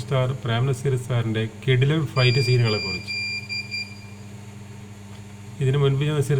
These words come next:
സാറിൻ്റെ സാഹസിക രംഗങ്ങളെ കുറിച്ച് പറഞ്ഞിട്ടുണ്ട്. ഇന്ന് ഫൈറ്റ് സീൻ, അതിൽ പ്രധാന ഒരു ഫൈറ്റാണ് കൊച്ചിൻ എക്സ്പ്രസ്സിൽ കൊട്ടാരക്കരയായി.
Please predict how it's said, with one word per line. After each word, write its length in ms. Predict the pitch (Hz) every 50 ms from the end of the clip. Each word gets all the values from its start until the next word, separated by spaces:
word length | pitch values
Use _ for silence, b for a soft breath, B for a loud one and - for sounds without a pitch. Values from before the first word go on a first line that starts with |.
| 123
സാറിൻ്റെ 240 | - 151 143 143 135 -
സാഹസിക 520 | 135 127 123 131 143 139 123 170 160 160 151
രംഗങ്ങളെ 340 | 143 139 143 139 139 135 131 120
കുറിച്ച് 240 | 123 117 110 131 123
പറഞ്ഞിട്ടുണ്ട്. 340 | 117 107 101 104 104 101 107 107
ഇന്ന് 100 | 117 120 - -
ഫൈറ്റ് 300 | 120 110 113 113 - 139 120 -
സീൻ, 200 | 107 101 95 104 - - - - - - - - - - - - - -
അതിൽ 160 | 117 120 123 127 117
പ്രധാന 300 | 120 117 123 131 139 143 147 147
ഒരു 80 | 135 120 127
ഫൈറ്റാണ് 540 | 120 120 113 117 139 131 131 127 120 123 123 135 - - - - - -
കൊച്ചിൻ 320 | - 120 117 117 - 143 151 139
എക്സ്പ്രസ്സിൽ 420 | 120 - - 143 131 120 131 117 123 - -
കൊട്ടാരക്കരയായി. 760 | 113 107 - 127 127 131 123 - 127 110 101 95 95 95